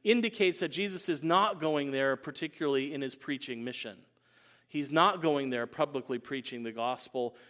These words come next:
He goes there to withdraw for a time. Uh, but Mark also tells us that it was pretty much impossible for Jesus to do this. Uh, he was not publicly ministering there. He withdrew there, didn't want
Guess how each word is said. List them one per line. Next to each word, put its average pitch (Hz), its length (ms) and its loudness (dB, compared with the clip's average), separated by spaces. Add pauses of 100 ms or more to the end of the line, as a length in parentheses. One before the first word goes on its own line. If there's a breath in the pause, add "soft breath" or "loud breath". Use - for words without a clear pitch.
He 143 100 -8
goes 156 320 4
there 147 200 2
to 147 180 -4
withdraw 135 640 2
for 151 280 0
a 143 100 2
time. 127 480 -6 (380 loud breath)
Uh, 139 160 -4
but 170 240 2
Mark 175 260 6
also 190 300 4
tells 160 340 2
us 156 180 0
that 160 140 2
it 156 80 0
was 151 180 -2
pretty 208 240 2
much 190 220 0
impossible 156 720 -2
for 131 160 -8
Jesus 127 680 -8 (320 soft breath)
to 127 100 -12
do 131 220 -4
this. - 460 -8 (600 soft breath)
Uh, 127 120 -10
he 135 180 -6
was 160 200 4
not 170 220 2
publicly 175 480 4
ministering 170 540 2
there. 160 240 2
He 151 80 0
withdrew 151 440 2
there, 165 240 4
didn't 156 300 -4
want 151 300 2